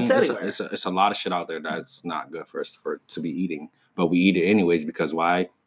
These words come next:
Speaker 1: 'Cause why? It's in our fucking face.
Speaker 2: Yep, it's in our face. It's easier. It's
Speaker 1: It's
Speaker 2: faster.
Speaker 1: accessible. Yeah,
Speaker 2: Nobody
Speaker 1: we
Speaker 2: wants
Speaker 1: can
Speaker 2: to
Speaker 1: grab it.
Speaker 2: wait.
Speaker 1: Right.
Speaker 2: Like, lately, I go to, uh,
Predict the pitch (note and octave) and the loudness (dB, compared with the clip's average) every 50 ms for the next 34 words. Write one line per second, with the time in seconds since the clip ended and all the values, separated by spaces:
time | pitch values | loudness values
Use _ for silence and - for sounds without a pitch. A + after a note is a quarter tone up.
0 | _ _ _ _ _ _ - - D2+ D#2 D#2+ E2 F2 F2 F#2 G2 - - _ _ | _ _ _ _ _ _ -2 -2 0 2 6 6 8 8 6 4 0 -6 _ _
1 | _ - C2+ - - - D2+ C#2+ C#2+ - - D#2+ - - - - - D2 C#2 C#2+ | _ -8 -4 -2 0 0 0 -2 -2 -2 -4 -4 -4 -4 -6 -4 -4 -2 -2 0
2 | - - - - - - B2 D3 F#3 - - - C#3 C3 - D#3 E3 F#3 G#3 G3 | 0 0 0 0 -2 -2 0 2 2 2 2 0 0 2 2 4 6 6 6 8
3 | A3+ A3+ A3+ A#3 - - - - - - _ F3 F#3 G3 F#3 G3 A3 A#3 B3 B3 | 8 8 8 6 2 -2 -2 -2 -6 -4 _ 4 6 6 6 6 4 4 6 4
4 | G#3+ - A3 - - - - - C3+ C3+ D3+ D3+ - - - - A3+ A#3 - G2 | 4 4 2 0 0 -4 -6 -4 -4 -2 0 0 0 2 6 8 8 8 8 6
5 | - - - C#2+ C#2 - - - _ _ C#3 C#3 D3 - G#3 G#3 A3 A3 A3+ A3+ | 4 2 0 -2 -6 -8 -14 -20 _ _ 4 4 8 8 10 10 10 10 10 8
6 | - - C#4 B3+ G3 F3+ F3 E3+ G#3+ A#3+ A#3 - - - - - - _ - G#3 | 6 4 4 6 6 6 8 8 6 6 4 0 -6 -16 -20 -20 -12 _ 2 2
7 | F#3 - - - - - _ A4+ A#4 - _ G3 A3+ B3 B3+ C4 B3+ A#3 A3 G#3+ | 4 4 2 -2 -8 -10 _ -18 -18 -10 _ 6 8 8 8 6 6 6 8 8
8 | G#3+ G#3+ A3 G#3+ G#3 G#3+ G#3+ G#3 G#3 G#3 G#3 G#3 G#3 G#3 G#3 G#3 G3+ G3+ G3+ G3+ | 8 10 10 10 12 12 10 10 10 10 8 8 6 6 6 6 4 4 2 0
9 | G3+ | -2